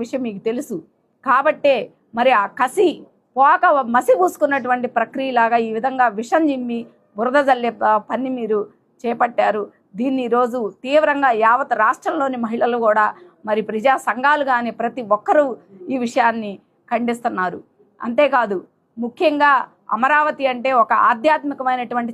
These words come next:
చారిత్రాత్మకమైనటువంటి స్థలం. ఆ పుణ్యస్థలాన్ని కూడా మీరు అవమానకరంగా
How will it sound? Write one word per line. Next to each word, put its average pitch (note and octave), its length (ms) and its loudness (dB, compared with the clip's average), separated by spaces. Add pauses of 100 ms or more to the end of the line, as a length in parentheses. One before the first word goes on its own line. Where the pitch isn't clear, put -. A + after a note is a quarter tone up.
చారిత్రాత్మకమైనటువంటి A#3+ 1200 -2
స్థలం. G#3 360 -2 (400)
ఆ C4+ 120 4 (500)
పుణ్యస్థలాన్ని D#4+ 760 2
కూడా B3+ 160 2 (100)
మీరు A3+ 200 2 (360)
అవమానకరంగా C4 640 2